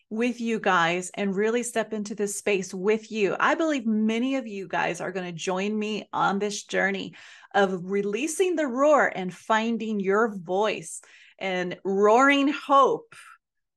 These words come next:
is going to be released into the airwaves, into your hearts as you listen. In today's podcast, we're going to explore the profound concept of how each of us just get one chance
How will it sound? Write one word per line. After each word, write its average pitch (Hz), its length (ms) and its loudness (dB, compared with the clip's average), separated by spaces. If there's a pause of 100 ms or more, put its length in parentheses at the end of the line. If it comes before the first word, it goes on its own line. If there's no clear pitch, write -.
(140)
is 202 180 -4
going 196 260 0
to - 120 -14
be 196 160 2
released 185 840 0 (340)
into 185 320 -2
the 180 160 2
airwaves, 233 840 2 (440)
into 175 300 -2
your 160 160 2
hearts 220 800 0 (220)
as 180 220 0
you 185 140 2
listen. 175 520 -4 (840)
In 254 140 4
today's 330 460 6
podcast, 294 760 2
we're 233 200 -2
going 262 360 0
to 254 140 -4
explore 233 500 6
the 214 100 4
profound 247 680 0
concept 254 600 -4
of 185 80 -8
how 190 240 -2 (500)
each 285 280 -2
of 311 160 2
us 202 260 4
just 208 280 -4
get 214 260 0
one 190 400 -6
chance 202 580 -6